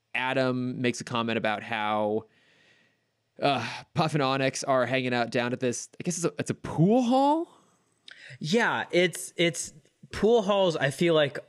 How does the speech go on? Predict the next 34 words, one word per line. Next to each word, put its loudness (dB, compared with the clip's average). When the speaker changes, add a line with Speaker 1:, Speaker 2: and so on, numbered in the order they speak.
Speaker 2:
were 2
the -2
coverall 4
for 0
kids 2
in 0
bar 2
settings. -8
Speaker 1:
'Cause 2
it's 2
a 0
bar. 2
Speaker 2:
It's 2
a 0
bar. 0
Speaker 1:
Like, 4
Speaker 2:
It's 2
a 0
straight 0
up 4
Speaker 1:
it's, -2
Speaker 2:
bar. -2
Speaker 1:
it's 0
a -2
straight 2
up 0
just, 2
like, 2
super 2
Speaker 2:
It's -8
a 2
saloon. 2
Speaker 1:
divey 4
bar 2